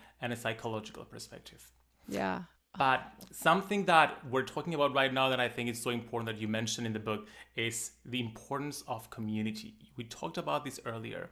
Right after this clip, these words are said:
Speaker 1: and also the importance of having a mentor. And I'm really, um, thinking about this, uh, how you phrased it in chapter nine, Radically Engaged. You said, "Inquire within, engage with others."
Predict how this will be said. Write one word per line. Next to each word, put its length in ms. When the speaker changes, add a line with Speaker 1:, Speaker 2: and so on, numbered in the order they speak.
Speaker 1:
and 80
also 240
the 80
importance 360
of 60
having 340
a 40
mentor. 520
And 400
I'm 220
really, 520
um, 400
thinking 280
about 320
this, 280
uh, 80
how 300
you 140
phrased 520
it 300
in 280
chapter 480
nine, 800
Radically 540
Engaged. 1000
You 160
said, 380
"Inquire 600
within, 320
engage 560
with 200
others." 720